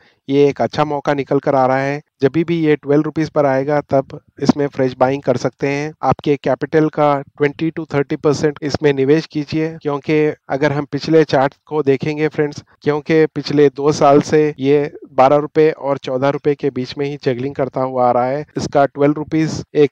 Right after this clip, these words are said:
strong support लेकर चल सकते हैं और इसमें fresh buying कर सकते हैं। आपको क्या लगता है, ये कहाँ तक नीचे गिर सकता है? comment करके ज़रूर बताइएगा। चलिए, इसी के साथ मैं अपना video wind अप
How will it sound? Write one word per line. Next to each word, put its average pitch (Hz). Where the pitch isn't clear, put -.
strong 143
support 147
लेकर 151
चल 143
सकते 151
हैं 151
और 143
इसमें 143
fresh 139
buying 131
कर 127
सकते 123
हैं। 117
आपको 143
क्या 151
लगता 156
है, 156
ये 143
कहाँ 143
तक 151
नीचे 143
गिर 135
सकता 139
है? 147
comment 151
करके 147
ज़रूर 135
बताइएगा। 147
चलिए, 165
इसी 147
के 165
साथ 160
मैं 147
अपना 139
video 131
wind 143
अप 147